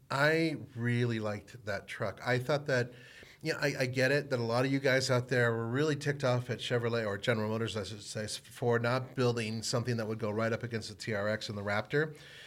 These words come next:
And to a degree, you're right, they didn't. Uh, but what they did is they followed their own path, and they built a truck that fills the type of logic that I'm looking for. As much as I love an overpowered beast, having something that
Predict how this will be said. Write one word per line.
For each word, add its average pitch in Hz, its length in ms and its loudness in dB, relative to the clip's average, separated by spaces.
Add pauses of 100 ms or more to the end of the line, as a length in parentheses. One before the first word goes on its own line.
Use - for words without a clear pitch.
(180)
And 143 160 2
to 139 160 6
a 127 80 6
degree, 123 380 6
you're 117 140 6
right, 127 300 6
they 135 100 2
didn't. 127 580 -6 (500)
Uh, 127 200 -2 (120)
but 143 120 6
what 170 140 10
they 202 100 6
did 175 140 4
is 139 120 0
they 143 100 2
followed 139 340 2
their 120 160 2
own 131 200 -2
path, 113 340 -2
and 120 100 0
they 120 100 2
built 160 300 2
a 220 60 -4
truck 120 420 0 (460)
that 120 400 4 (140)
fills 147 600 6
the 147 120 2
type 143 300 0
of 113 140 -2
logic 131 480 2
that 120 120 0 (160)
I'm 160 240 0
looking 123 340 -2
for. 110 440 -2 (220)
As 127 160 -6
much 156 160 4
as 170 120 0
I 131 80 8
love 123 340 4
an 127 100 0
overpowered 117 680 0
beast, 123 400 -2 (360)
having 202 380 6
something 170 680 2 (400)
that 123 420 4